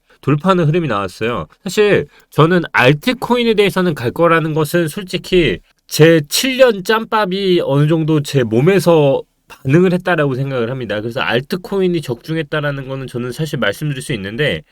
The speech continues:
비트코인은 사실 횡보할 줄 알았습니다. 그래서 이렇게 강한 돌파가 나올지는 솔직히 몰랐고 비트코인 이티에프나 블랙록이 승인이 돼서 당연히 갈 줄은 알았지만 좀 더 개미들을 횡보시킨 후에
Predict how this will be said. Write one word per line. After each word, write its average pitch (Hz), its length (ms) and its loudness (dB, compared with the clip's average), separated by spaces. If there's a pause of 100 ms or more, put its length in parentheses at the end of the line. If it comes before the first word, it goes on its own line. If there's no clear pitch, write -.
비트코인은 185 1040 -2
사실 190 260 -6
횡보할 233 420 2
줄 123 120 -2
알았습니다. 98 580 -6 (180)
그래서 151 180 2
이렇게 143 280 2
강한 170 340 -4
돌파가 185 380 -2
나올지는 139 400 -2
솔직히 147 240 -4
몰랐고 107 600 -2 (260)
비트코인 202 480 0
이티에프나 190 600 -2
블랙록이 160 520 0
승인이 185 360 -6
돼서 139 500 -2 (200)
당연히 143 300 -2
갈 110 240 -2
줄은 170 340 -4
알았지만 110 680 -2 (120)
좀 156 280 0
더 196 120 4
개미들을 156 800 2 (240)
횡보시킨 233 540 0
후에 175 400 0